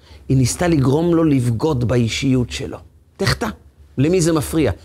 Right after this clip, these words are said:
הרבה פעמים מה שמפיל אדם זה התחושה הזאת, "הכל לא טוב, שום דבר לא טוב, אף אחד לא אוהב אותי. אני אתפרק, מה זה משנה?" יוסף הצדיק מכריז, "בחיים לא, אני לא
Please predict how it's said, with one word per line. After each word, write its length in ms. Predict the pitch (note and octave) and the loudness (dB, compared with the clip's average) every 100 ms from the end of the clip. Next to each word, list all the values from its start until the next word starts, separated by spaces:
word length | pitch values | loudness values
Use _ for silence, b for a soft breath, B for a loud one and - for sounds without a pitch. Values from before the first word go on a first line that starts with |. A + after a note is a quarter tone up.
| B B | B B
הרבה 160 | F#3+ C#4 | -4 -2
פעמים 240 | E4+ E4+ | 0 0
מה 80 | D4+ | 0
שמפיל 520 | - B3+ A#3 C#4 D#4+ | 0 -2 -2 0 0
אדם 420 | - A#3 G3 C#4 D4 | 0 -2 0 0 0
זה 120 | A3 | -2
התחושה 440 | G3 - F3+ B3 B3+ | -4 -6 -6 -2 -2
הזאת, 300 | C4+ D4 - _ _ _ _ _ _ _ _ _ | -2 -4 -6 _ _ _ _ _ _ _ _ _
"הכל 260 | F#3 F3+ C4+ A#3+ | -8 -2 0 0
לא 60 | |
טוב, 420 | G#3+ A3+ G3 F3 D#3+ _ _ _ _ | -2 -4 -4 -8 -20 _ _ _ _
שום 340 | - - A#3+ | -12 -4 0
דבר 260 | B3 A3+ A3 | 0 0 0
לא 100 | G#3+ | -2
טוב, 240 | G3+ F#3 D#3 | -2 -6 -4
אף 180 | A3+ A#3+ | -6 -4
אחד 220 | - G#3+ | -4 -2
לא 60 | |
אוהב 220 | A3 A3 F#3+ | 0 0 -2
אותי. 340 | F#3+ G3+ F3+ - _ _ _ _ - | -4 -6 -8 -12 _ _ _ _ -6
אני 160 | A#3 | -2
אתפרק, 380 | E4+ - - E3+ | -2 -2 -4 -4
מה 100 | F#3+ | -4
זה 100 | F#3+ | -4
משנה?" 340 | G3+ G3 G3+ G3 - _ _ _ _ _ _ _ _ _ _ B B | -4 -6 -6 -8 -10 _ _ _ _ _ _ _ _ _ _ B B
יוסף 260 | A3+ D#4+ E4+ | 0 0 0
הצדיק 280 | E4 D#4 E4+ D#4+ | 0 0 0 -2
מכריז, 320 | D4 E4 B3+ | -2 -2 -2
"בחיים 600 | A3+ B3+ C4 D4 D#4+ D#4+ | -4 -4 -2 0 0 2
לא, 360 | D#4 D4+ A3+ F#3 | 0 0 -2 -4
אני 140 | |
לא 60 | B3+ | -2